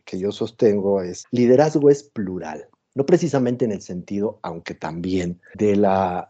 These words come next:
de, este, la, la, la pluralidad de género, este, eh, eh, de pensamientos y de ideas que, que, que sí, sino refiriéndome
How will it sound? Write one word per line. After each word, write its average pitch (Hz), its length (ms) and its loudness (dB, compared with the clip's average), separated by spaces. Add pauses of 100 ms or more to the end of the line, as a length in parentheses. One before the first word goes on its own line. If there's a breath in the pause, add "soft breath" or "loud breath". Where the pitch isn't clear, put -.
de, 90 400 -6
este, 85 420 -6
la, 85 240 -6
la, 87 160 -4
la 92 200 -2
pluralidad 98 680 4
de 98 100 0
género, 104 800 2
este, 82 560 -12
eh, 80 520 -12
eh, 80 120 -12
de 82 160 -8
pensamientos 98 640 -2
y 90 60 2
de 87 80 0
ideas 92 180 0
que, 78 220 -8
que, 82 160 -12
que - 140 -8
sí, 98 320 -4
sino 110 340 4
refiriéndome 147 880 4